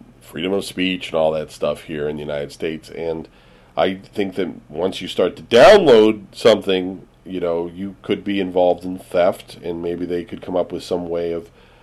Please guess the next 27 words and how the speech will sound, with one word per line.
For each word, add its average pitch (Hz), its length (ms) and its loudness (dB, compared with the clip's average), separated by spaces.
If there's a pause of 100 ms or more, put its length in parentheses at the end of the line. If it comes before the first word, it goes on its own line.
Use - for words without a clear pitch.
(200)
um, 82 340 -4
tracking 90 460 -2
just 98 280 0
that 87 220 -2
part 143 260 4
of 90 100 0
it. 76 200 -6 (340)
But 95 160 -2
this 120 220 -2
current 131 380 2
bill, 107 280 4
the 98 80 -2
way 101 200 0
it's 104 200 -2
written 95 200 -2
right 92 220 0
now, 87 440 -2 (160)
is 92 180 -8
basically 87 500 -8
to - 80 -14
prevent 95 520 -2
you 87 280 -8
from 80 260 -14
seeing 90 720 -6 (420)
these 90 200 -6
websites 87 580 -2
altogether, 87 720 -2